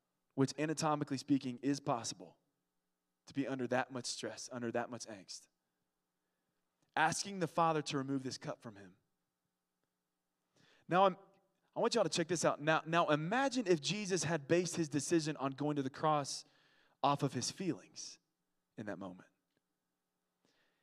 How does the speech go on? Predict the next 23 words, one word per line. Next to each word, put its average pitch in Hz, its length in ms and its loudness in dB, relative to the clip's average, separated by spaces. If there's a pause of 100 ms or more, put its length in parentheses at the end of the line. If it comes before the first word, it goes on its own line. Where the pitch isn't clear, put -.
(140)
His 165 200 2
feelings, 175 580 0
as 147 240 2
we 147 120 6
read 170 340 6
from 147 140 0
this 127 140 -2
text, 143 360 -2
aren't 151 200 2
feelings 170 440 2
of 117 120 2
excitement 123 680 -4 (320)
<laughs> 147 80 -8 (1900)
about 131 240 4
what's 135 220 4
about 131 220 0
to - 80 -16
take 127 220 -6
place. 117 500 -4 (1800)
His 170 180 0
feelings 214 400 0
are 143 140 6
of 120 100 -2